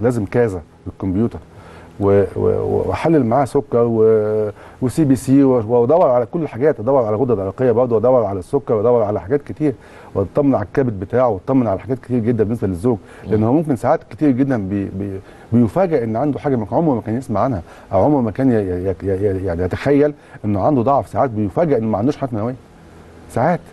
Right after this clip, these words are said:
ساعات يقول لك: "اه، ده انا جالي، جالي غده، آه، زمان وانا صغير، باروت الجلاند، باروتايتس دي،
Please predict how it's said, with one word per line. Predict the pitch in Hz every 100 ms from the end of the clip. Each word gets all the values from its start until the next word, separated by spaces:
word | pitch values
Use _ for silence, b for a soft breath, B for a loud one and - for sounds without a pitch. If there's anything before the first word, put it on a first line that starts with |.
| - B B B
ساعات | - 110 127
يقول | 139
لك: | 143
"اه، | 170
ده | 156 120
انا | 151
جالي، | 131 127 120
جالي | 156 156
غده، | 120 156 127 135 156 B B B -
آه، | 104 98 98 98 95 104 101 101 -
زمان | 98 113 131 151
وانا | 139 131
صغير، | 104 127 165 165 98
باروت | 101 131
الجلاند، | 113 92 107 139 107
باروتايتس | 98 101 123 135 101
دي، | 95